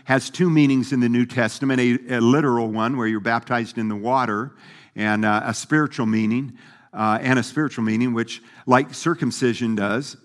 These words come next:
uh, one being of a physical cutting of the child outwardly, the cir-, circumcision, of course, and the other being a spiritual circumcision of the heart inwardly,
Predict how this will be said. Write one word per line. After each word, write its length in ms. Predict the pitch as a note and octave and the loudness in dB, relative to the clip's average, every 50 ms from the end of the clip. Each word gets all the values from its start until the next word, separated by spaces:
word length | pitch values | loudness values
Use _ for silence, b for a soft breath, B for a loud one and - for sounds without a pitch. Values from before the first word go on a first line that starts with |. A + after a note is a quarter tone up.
| D#3 D#3 D#3 | -20 -18 -12
uh, 180 | C#3 B2+ B2 D3+ | -8 -8 -8 -6
one 300 | E3+ D3+ C#3 D3 D3+ C#3+ | -4 0 0 2 2 2
being 260 | C#3+ D3 C#3+ C#3 C3+ | 4 4 4 4 2
of 120 | B2 G2+ | 2 0
a 80 | A#2 G#2+ | -2 -2
physical 500 | - - D#3 D#3+ B2 D#3+ D3 - C#3 B2 | 0 2 2 2 2 0 -2 -2 -4 -4
cutting 480 | - - - B2+ A#2 A#2 B2 B2 C3+ | -4 -2 0 0 2 2 2 0 0
of 200 | C#3 B2 C3 A2+ | -2 -4 -4 -2
the 80 | A2 B2 | -2 -4
child 480 | - - - E3 D#3+ D3+ C#3 B2+ B2 A#2+ | -4 -2 0 2 2 4 4 4 4 4
outwardly, 520 | B2 C3+ D3+ - A#2+ A2 G#2 G2+ G#2+ A#2 | 2 2 2 0 -2 -4 -2 -2 -2 -2
the 140 | A#2 A#2 G#2+ | -2 -2 -4
cir-, 320 | - - C3+ C#3+ - - | -4 -4 -6 -6 -6 -6
circumcision, 840 | - - D#3+ D#3 - - A2+ G2+ - - A2 G#2 F#2+ A2+ A#2+ C#3 - B B B B B B | -10 -8 -8 -8 -6 -6 -8 -6 -4 -4 -6 -6 -4 -6 -10 -10 -10 B B B B B B
of 140 | A#2 G#2+ | -6 -4
course, 360 | - - A#2 A2 B2+ C3+ - - B B B B | -2 0 0 0 0 0 -4 -10 B B B B
and 160 | B2+ C3+ C#3+ | 2 4 6
the 100 | C3+ C#3+ | 8 8
other 180 | D#3+ F3 E3 | 6 6 4
being 260 | C3+ A2+ C3+ C3+ C3 B2 | 2 4 4 4 4 4
a 60 | A2+ | 2
spiritual 540 | - - - D3+ E3 F#3 F3 - - C#3 A#2 | -2 -2 0 2 2 2 2 0 -2 -6 -6
circumcision 840 | - - D3+ C3 G#2+ - B2 G#2+ - - C#3 A#2+ - D3 C#3+ C3 | -6 -4 -4 -4 -4 -4 -6 -6 -4 -2 -2 -2 -2 -2 -2 -2
of 120 | B2 G#2 | 0 0
the 100 | F2+ B2 | 0 0
heart 380 | G#2 - - F#3 D3+ B2 B2+ - - | 0 0 2 2 2 2 2 0 0
inwardly, 600 | D3 D#3+ E3 C#3+ C3+ A#2+ G2+ A2 A2+ A2 B2 C3 | 0 0 2 2 2 2 2 2 0 2 0 -2